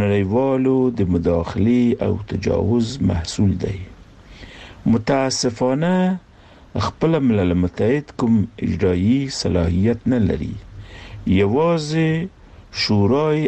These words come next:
امنیت د ملل متحد کولی شي چې قاطع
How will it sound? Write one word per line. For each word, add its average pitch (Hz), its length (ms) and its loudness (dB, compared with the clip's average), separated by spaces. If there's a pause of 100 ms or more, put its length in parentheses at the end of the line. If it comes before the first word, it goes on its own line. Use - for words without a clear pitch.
(160)
امنیت 110 420 2 (140)
د 98 100 2
ملل 92 300 2 (100)
متحد 120 580 0 (520)
کولی 147 380 2 (120)
شي 156 240 -2 (720)
چې 98 200 0 (460)
قاطع 101 480 0